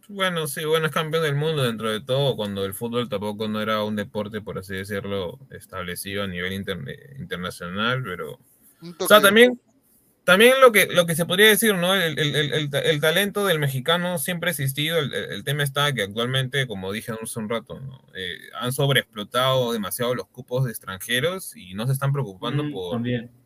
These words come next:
Speaker 1: por, por, por, o sea, por sacar jugadores, digamos, ¿no? De talla mundial, como en su momento lo, lo fueron algunos, ¿no? Eh, como dentro de todos, el que más se me queda en la cabeza,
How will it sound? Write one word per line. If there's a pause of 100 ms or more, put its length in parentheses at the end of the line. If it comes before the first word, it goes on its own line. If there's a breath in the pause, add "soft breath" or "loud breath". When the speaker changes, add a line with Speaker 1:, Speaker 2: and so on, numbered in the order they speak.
Speaker 1:
por,
por,
por,
o
sea,
por
sacar
jugadores,
digamos,
¿no?
De
talla
mundial,
como
en
su
momento
lo,
lo
fueron
algunos,
¿no?
Eh, (120)
como
dentro
de
todos, (320)
el
que
más
se
me
queda
en
la
cabeza,